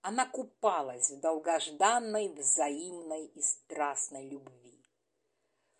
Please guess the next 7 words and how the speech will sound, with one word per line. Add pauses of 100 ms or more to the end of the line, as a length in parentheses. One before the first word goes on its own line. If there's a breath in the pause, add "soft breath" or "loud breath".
(120)
В
момент
её
взлёта
к
вершине
счастья